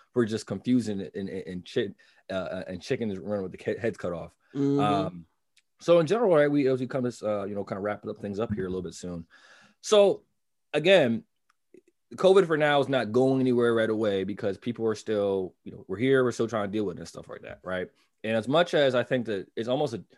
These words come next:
Speaker 1: a disservice to the people, could we talk about masks? We can talk about social distancing stuff, right? But as you alluded to, right, even with a vaccine, oh, it don't matter if your immune system's messed up, right?
Speaker 2: Mm-hmm.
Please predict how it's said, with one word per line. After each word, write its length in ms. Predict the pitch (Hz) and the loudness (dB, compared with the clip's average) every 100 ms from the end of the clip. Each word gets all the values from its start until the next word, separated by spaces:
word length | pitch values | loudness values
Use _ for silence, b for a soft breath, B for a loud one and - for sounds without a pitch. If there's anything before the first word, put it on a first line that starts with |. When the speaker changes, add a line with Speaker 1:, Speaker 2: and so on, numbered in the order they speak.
| b b b 117 | b b b -4
Speaker 1:
a 60 | |
disservice 520 | 127 123 - 202 233 | -2 0 2 2 2
to 60 | 117 | -4
the 60 | 104 | -4
people, 420 | 196 214 113 104 | -4 -2 -2 -2
could 160 | - | -2
we 60 | 123 | -2
talk 140 | 123 | -2
about 220 | 123 143 98 | 0 -2 -4
masks? 440 | 92 85 - - 90 | -6 -8 -12 -18 -14
We 60 | |
can 80 | 92 | -10
talk 120 | - | -4
about 180 | 123 120 | -2 -2
social 220 | - 110 | -4 -8
distancing 460 | 98 107 - 82 80 | -8 -8 -10 -18 -18
stuff, 280 | - - - | -20 -20 -14
right? 220 | 87 95 - _ b b b | -8 -8 -8 _ b b b
But 100 | 127 | 0
as 180 | 131 156 | 0 0
you 140 | 240 | 0
alluded 260 | 175 131 110 | 4 4 2
to, 140 | 113 | 2
right, 260 | 117 127 - b b b | 2 2 0 b b b
even 180 | 220 247 | 4 6
with 100 | 220 | 6
a 20 | |
vaccine, 400 | 226 208 220 135 - | 4 2 -4 -4 -6
oh, 160 | 302 392 | -6 0
it 40 | |
don't 220 | 359 156 | 2 4
matter 220 | 151 208 | 2 0
if 60 | - | 0
your 100 | 143 | 0
immune 160 | 156 160 | 0 -2
system's 300 | 135 113 98 | -4 -6 -4
messed 280 | 92 - | -6 -8
up, 180 | - - _ _ _ 123 | -12 -14 _ _ _ 2
right? 320 | 127 127 135 | 4 4 0
Speaker 2:
Mm-hmm. 220 | 147 | -8